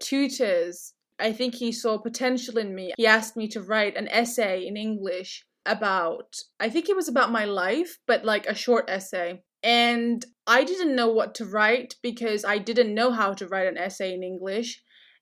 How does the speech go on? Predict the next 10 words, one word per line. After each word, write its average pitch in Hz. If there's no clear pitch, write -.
And 240
so 226
I 233
just 233
rewrote 226
a 226
poem 233
by 202
Charles 208
Bukowski 202